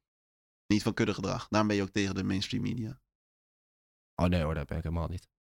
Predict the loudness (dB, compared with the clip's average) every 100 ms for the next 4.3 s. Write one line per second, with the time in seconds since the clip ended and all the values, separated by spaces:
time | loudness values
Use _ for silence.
0 | _ -2 0 0 -2 -2 -2 -2 -4 -4
1 | -8 -6 0 4 6 6 4 2 4 4
2 | 4 2 2 0 -2 -4 -4 -6 -8 _
3 | _ 0 0 2 0 0 0 -2 -6 -8
4 | -4 -2